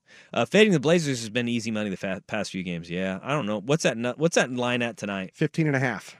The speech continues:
Speaker 1: Mm. Again, their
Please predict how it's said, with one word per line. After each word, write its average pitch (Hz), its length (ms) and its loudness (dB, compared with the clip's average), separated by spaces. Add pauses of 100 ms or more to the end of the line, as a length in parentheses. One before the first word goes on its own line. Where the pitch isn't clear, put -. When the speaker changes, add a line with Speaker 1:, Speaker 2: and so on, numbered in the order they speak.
(160)
Speaker 1:
Mm. 107 300 -6 (1600)
Again, 131 440 4 (760)
their 143 360 2